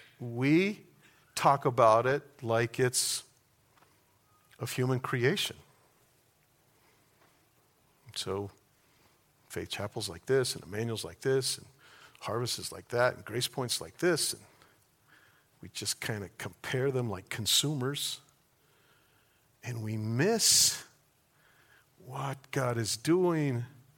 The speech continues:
because we've developed this blind spot about church. Blind spot number three.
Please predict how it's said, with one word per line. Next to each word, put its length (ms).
because 300
we've 180
developed 560
this 220
blind 580
spot 720
about 380
church. 500
Blind 200
spot 240
number 240
three. 480